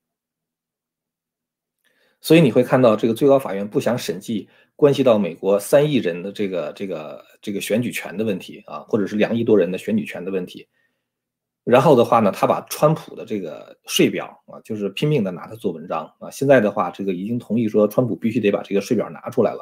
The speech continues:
啊，交给这个，就是这个曼哈顿的地方检察官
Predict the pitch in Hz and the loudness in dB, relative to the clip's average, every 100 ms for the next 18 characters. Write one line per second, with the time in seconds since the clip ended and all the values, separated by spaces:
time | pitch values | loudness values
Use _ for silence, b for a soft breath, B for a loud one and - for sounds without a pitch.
0 | _ - - 113 107 78 92 82 78 _ | _ -20 0 2 2 -2 -6 -8 -14 _
1 | _ _ _ _ _ 101 - 92 92 87 | _ _ _ _ _ -6 -4 -2 2 2
2 | 78 71 - - _ _ 123 110 120 117 | 2 0 -6 -14 _ _ 0 2 4 2
3 | 95 117 113 104 87 - 92 98 104 | 2 2 2 2 -2 -4 0 2 2